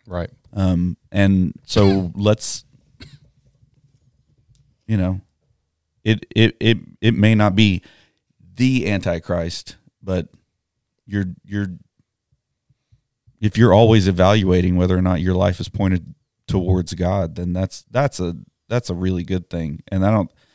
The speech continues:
Speaker 2: I don't think that takes away any of the mystery. Like,
Speaker 1: Right.
Speaker 2: you're constantly in it then.
Speaker 1: That's, that's an interesting point, and that's a good point. It isn't, it isn't that we aren't supposed to read it and try to understand it and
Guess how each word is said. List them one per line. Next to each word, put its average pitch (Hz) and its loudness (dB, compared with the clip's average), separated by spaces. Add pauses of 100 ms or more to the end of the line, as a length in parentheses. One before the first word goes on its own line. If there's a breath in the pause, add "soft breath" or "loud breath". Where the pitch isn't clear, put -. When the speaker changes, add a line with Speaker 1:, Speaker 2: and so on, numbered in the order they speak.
(160)
Speaker 2:
I 123 2
don't 113 4
think 98 -4 (100)
that 101 2
takes 92 -4
away 90 0
any 101 2
of 87 0
the 85 -2
mystery. 85 -4 (200)
Like, 90 -12 (420)
Speaker 1:
Right. 98 -2
Speaker 2:
you're 95 -4
constantly 90 -2
in 87 -2
it 82 -8
then. 90 -4 (520)
Speaker 1:
That's, 180 -2
that's 147 0
an 139 0
interesting 127 0
point, 117 -2
and 113 0
that's 117 -2
a 113 -6
good 123 -4
point. 101 -4
It 113 -6
isn't, 135 -2 (480)
it 139 -10
isn't 156 0
that 127 0
we 117 -6 (240)
aren't 143 -2
supposed - -4
to 120 -6
read 104 -4
it - -6
and 110 -6
try 110 -2
to 101 -4
understand 98 -6
it 110 -6
and 101 -6